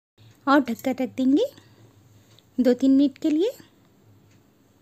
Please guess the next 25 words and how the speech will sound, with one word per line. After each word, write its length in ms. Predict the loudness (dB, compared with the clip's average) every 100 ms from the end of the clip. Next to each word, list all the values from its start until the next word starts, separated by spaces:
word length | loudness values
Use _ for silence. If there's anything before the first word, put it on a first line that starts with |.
| _ _ _ _ _ _ -20 _ -16
ये 80 | -12
देखिए 400 | -12 -10 -8 -2
दो 140 | -2 -2
तीन 200 | -2 -2
मिनट 320 | 0 -2 -6
हो 80 | -8
चुके 260 | -10 -4 -2
हैं, 180 | -2 -6 -20 _ _ _ _ _ _ _ -4
टमाटर 420 | -4 -2 -2 -2 -2 -14 -14
सॉफ्ट 420 | -6 -6 -6 -8
हो 80 | -8
गया 160 | -6 -6
है। 180 | -6 -8 -18 _ _ _ _ _ _ _ _ -20 -20 _ _ _ _ _ _ _ _ _ -20 -20 -10
अब 120 | -6
इसमें 260 | -2 2 2
बाकी 260 | 0 -6
की 120 | -6 -6
चीज़ें 320 | -6 -4 -2
डाल 200 | -2 -2
देंगे, 320 | 2 2 0 -6 _ _ _ _ _ _ -20 _
उबले 220 | -2 0 0
हुए 300 | 2 0 -2 -14 _ _ _ _ _ _ _
आलू 220 | -6 -4 -4
डाल 240 | -4 -2
देंगे 280 | 0 0